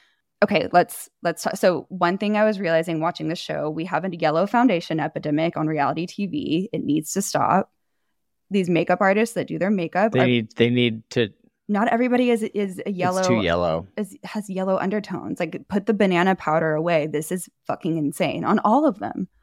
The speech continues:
Speaker 1: on all of them. We're seeing a lot of wig lines. On my computer, I wasn't picking that up on the big screen. Like, we're seeing a lot of the lace front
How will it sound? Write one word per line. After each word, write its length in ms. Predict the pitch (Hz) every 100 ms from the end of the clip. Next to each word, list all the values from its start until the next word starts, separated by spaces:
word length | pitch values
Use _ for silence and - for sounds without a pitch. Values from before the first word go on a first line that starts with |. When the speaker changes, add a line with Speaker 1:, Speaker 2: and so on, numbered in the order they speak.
| -
Speaker 1:
on 120 | 196
all 240 | 190 170 156
of 100 | -
them. 260 | - - 185 _ _ _ _ _ 180
We're 160 | 190
seeing 240 | 190 196 190
a 60 |
lot 180 | 165 160
of 120 | 208
wig 200 | 175 160
lines. 680 | 165 151 151 165 233 220 - _ _ _ _ -
On 120 | 180
my 80 | 175
computer, 540 | 214 202 - 175 185
I 280 | 214 226 185
wasn't 280 | 156 151 156
picking 200 | - 180
that 180 | 170 160
up 280 | 175 247 - - _
on 160 | 175 170
the 80 | 160
big 260 | 165 175
screen. 460 | - 202 220 240 254 _ _
Like, 200 | - 170 -
we're 140 | 170
seeing 260 | - 175 175
a 60 |
lot 340 | 156 160 156 156
of 400 | 151 156 160 - _ _ _ _ _ _ _ _ _ _ 190 -
the 100 | 180
lace 300 | 156 - -
front 320 | 180 202